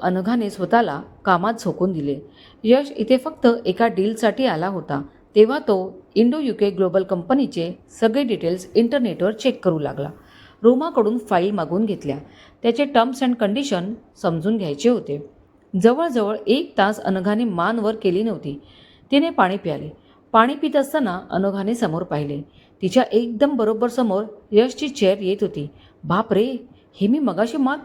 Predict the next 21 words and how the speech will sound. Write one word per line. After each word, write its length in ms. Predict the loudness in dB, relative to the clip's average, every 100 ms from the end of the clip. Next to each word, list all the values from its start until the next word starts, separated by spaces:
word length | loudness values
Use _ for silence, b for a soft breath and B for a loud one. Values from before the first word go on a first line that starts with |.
| -2
केलीच 340 | 0 -2 -2
नाही. 320 | 0 0 -4 -12 _ b b b
रोमाने 720 | 2 2 0 -2 -4 -6 -12 -8 2
काय 180 | 2 2
अरेंजमेंट 480 | 0 0 -2 -4 0
केले?" 280 | 0 0 -6
तिने 460 | -14 -12 0 2
डोळे 240 | 4 2 2
मोठे 320 | -2 0 0
केले. 300 | 0 -6 -8 -14 _ _
या 240 | 0 2 2
वेळात 260 | 0 0 -2
यशने 560 | -2 0 -2 -2 -4 -4
किती 400 | -4 -4 0 0
वेळा 200 | 0 0
आपल्याकडे 420 | -2 -2 0 0
पाहिलं 320 | 0 0 0
असेल 360 | -2 0 -2 -2 -2
हे 80 | 0
माहीत 340 | 0 -2 -2
नाही. 180 | -4 -4